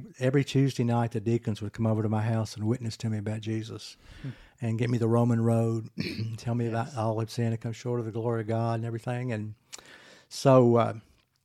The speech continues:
Speaker 1: one Wednesday, he called me up, Daryl, and he said, "Listen, I got a good friend that's an evangelist. He's gonna have, uh, he's got evangelism going at Star City, Arkansas, at First Baptist Star City." And he said, "Come on, I want you to go with me. I want you and Julie to go."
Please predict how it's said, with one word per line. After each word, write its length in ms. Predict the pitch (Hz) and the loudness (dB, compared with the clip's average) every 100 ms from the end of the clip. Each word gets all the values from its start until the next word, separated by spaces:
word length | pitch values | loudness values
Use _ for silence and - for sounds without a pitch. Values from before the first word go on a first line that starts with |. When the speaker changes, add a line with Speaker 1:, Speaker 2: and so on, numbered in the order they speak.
| _ _ | _ _
Speaker 1:
one 240 | - 120 151 | -4 0 2
Wednesday, 400 | 147 139 - 120 | 0 0 -4 -8
he 140 | 123 | -8
called 260 | - 131 120 | -6 -4 -2
me 160 | 113 113 | -2 -6
up, 220 | 113 - | -8 -6
Daryl, 340 | 127 120 113 | -4 -4 -4
and 100 | 110 | -8
he 100 | 104 | -8
said, 180 | 120 117 | -6 -4
"Listen, 480 | 110 139 131 110 110 - 123 | 0 2 2 -4 -6 -12 -12
I 120 | 127 120 | -6 0
got 140 | 123 | 2
a 20 | |
good 160 | 113 120 | 2 0
friend 220 | - 123 | 2 0
that's 140 | 110 - | 0 -2
an 60 | 101 | -4
evangelist. 540 | 101 117 127 107 104 | -2 0 0 -2 -8
He's 120 | 104 | -10
gonna 200 | - 117 | -4 -2
have, 260 | 107 110 104 - - - _ _ | 0 -2 -4 -10 -20 -20 _ _
uh, 120 | 120 | -10
he's 200 | 113 117 | -6 -4
got 160 | 110 117 | -2 -2
evangelism 640 | 110 120 123 113 113 110 107 | 0 0 0 0 -2 -2 -2
going 200 | 113 110 | -2 -2
at 80 | |
Star 300 | - - 113 123 | -6 -2 0 2
City, 300 | - 120 117 | 0 2 4
Arkansas, 460 | 113 123 113 107 | 2 0 -2 -4
at 100 | 104 | -6
First 280 | - 117 117 | 0 0 0
Baptist 360 | 120 110 - 110 | 0 -2 -2 -6
Star 240 | - 110 | -2 -2
City." 440 | 107 190 208 98 - _ _ _ _ _ _ _ _ - | 0 0 0 -4 -16 _ _ _ _ _ _ _ _ -10
And 100 | 117 | -6
he 100 | 98 | -4
said, 180 | 131 147 | -4 -2
"Come 120 | 202 | 4
on, 140 | 208 151 | 6 6
I 60 | |
want 220 | 143 170 - | 4 4 2
you 40 | |
to 80 | 120 | 0
go 160 | 127 117 | 4 6
with 280 | 123 165 107 | 6 4 2
me. 80 | |
I 60 | 101 | 0
want 180 | 120 147 | 0 2
you 140 | 127 | 4
and 80 | 131 | 4
Julie 240 | 120 127 | 4 4
to 80 | 120 | 4
go." 260 | 110 110 | 0 -4